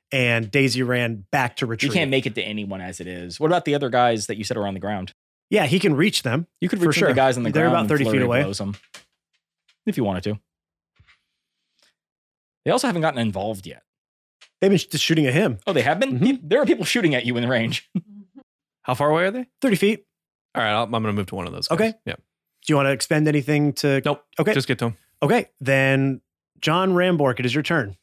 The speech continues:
Speaker 2: All right.
Speaker 1: As you can see, the only person that you can see in front of you is this guy chucking T N T.
Speaker 2: Yeah, he, he charges him and, uh, Reckless attacks him.
Speaker 1: Okay.
Speaker 2: His rage is still enacted.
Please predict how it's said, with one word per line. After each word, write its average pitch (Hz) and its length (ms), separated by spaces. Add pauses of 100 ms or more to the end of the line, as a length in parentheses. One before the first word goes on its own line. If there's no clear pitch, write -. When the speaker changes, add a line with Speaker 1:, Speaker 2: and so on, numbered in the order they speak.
(320)
Speaker 2:
All 98 80
right. 90 220
Speaker 1:
As 135 180
you 190 80
can 196 140
see, 190 380
the 139 140
only 180 140
person 180 300
that 151 100
you 170 100
can 151 120
see 170 120
in 156 60
front 147 180
of 135 60
you 135 100
is 123 80
this 120 120
guy 131 260
chucking 139 540
T 139 180
N 120 100
T. 98 300 (100)
Speaker 2:
Yeah, 101 280 (100)
he, 120 400 (140)
he 113 340 (200)
charges 139 460
him 147 320 (380)
and, 110 420
uh, 104 580 (280)
Reckless 117 320
attacks 139 260
him. 95 140 (100)
Speaker 1:
Okay. 147 280 (1300)
Speaker 2:
His 98 140
rage 127 260
is 120 60
still 143 220
enacted. 135 440